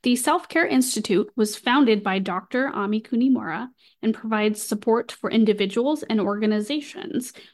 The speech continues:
with burnout prevention, burnout recovery, and stress management. I've personally taken a few of these courses and found them to be super helpful, both professionally and personally.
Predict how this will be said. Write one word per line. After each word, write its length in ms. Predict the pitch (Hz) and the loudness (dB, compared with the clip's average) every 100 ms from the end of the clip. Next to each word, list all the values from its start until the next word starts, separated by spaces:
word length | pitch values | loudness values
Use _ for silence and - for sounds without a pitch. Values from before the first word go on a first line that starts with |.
| - | 0
with 240 | 214 214 - | 0 0 2
burnout 500 | 220 240 240 - - | 4 4 0 -4 -6
prevention, 760 | - 208 196 165 - 269 427 - _ _ _ _ 220 | -2 0 0 -2 0 0 -2 -4 _ _ _ _ 2
burnout 400 | 220 220 214 - | 4 4 0 -6
recovery, 600 | 185 - 294 214 208 214 | -8 -4 -2 0 0 0
and 200 | 208 233 | 0 -2
stress 440 | - - 180 - - | -4 -8 -8 -8 -8
management. 840 | 185 - - - - - - - _ _ _ _ _ | -6 -6 -6 -8 -6 -8 -10 -18 _ _ _ _ _
I've 160 | 233 233 | -6 -2
personally 440 | 240 254 294 277 | -2 0 2 2
taken 380 | 269 226 220 208 | 4 2 2 2
a 80 | 202 | 0
few 180 | 240 226 | 2 2
of 80 | |
these 180 | 208 220 | 2 -2
courses 520 | - 202 196 185 185 | -2 -6 -6 -6 -6
and 180 | - 202 | -2 -2
found 220 | 202 196 | 0 0
them 100 | 190 190 | 2 0
to 80 | 208 | -2
be 120 | 190 | -4
super 480 | - - 294 240 220 | -2 -2 0 2 2
helpful, 640 | 190 - 202 190 190 185 _ | 0 -2 -2 0 -2 -6 _
both 400 | 208 202 208 _ | 0 0 -4 _
professionally 800 | 226 220 208 - 220 208 208 - | -12 -8 -10 -4 0 0 0 -2
and 260 | 175 190 - | -6 -8 -8
personally. 640 | - - - - - - | -14 -12 -12 -10 -8 -12